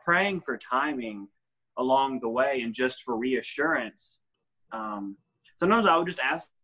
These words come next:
God just to give me a little sign, like, "Hey, you know, um, if I'm, if I'm in the right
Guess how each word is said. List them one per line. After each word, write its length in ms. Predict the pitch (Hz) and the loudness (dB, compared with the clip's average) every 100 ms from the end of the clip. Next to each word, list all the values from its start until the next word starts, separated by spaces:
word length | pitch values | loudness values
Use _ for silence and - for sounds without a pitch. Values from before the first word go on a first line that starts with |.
| - | -2
God 320 | 131 160 147 | 0 0 -2
just 160 | 123 - | -6 -8
to 80 | |
give 180 | 123 131 | -4 0
me 80 | 147 | 2
a 80 | 139 | 0
little 180 | 131 127 | 0 -4
sign, 480 | - 190 135 107 | -2 0 0 -4
like, 220 | 107 101 98 - | -6 -8 -8 -8
"Hey, 340 | 180 110 - - _ _ _ - | -6 -6 -8 -16 _ _ _ -6
you 140 | 135 | 0
know, 320 | 139 143 160 | 2 4 4
um, 480 | 135 127 120 117 113 _ _ _ _ _ - | 4 4 2 -4 -10 _ _ _ _ _ -14
if 120 | 123 | -2
I'm, 180 | 147 202 - - | 2 2 -2 -8
if 140 | 165 160 | -2 2
I'm 160 | 202 | 4
in 80 | 190 | 2
the 100 | 143 | 4
right 400 | 143 147 131 | 6 6 4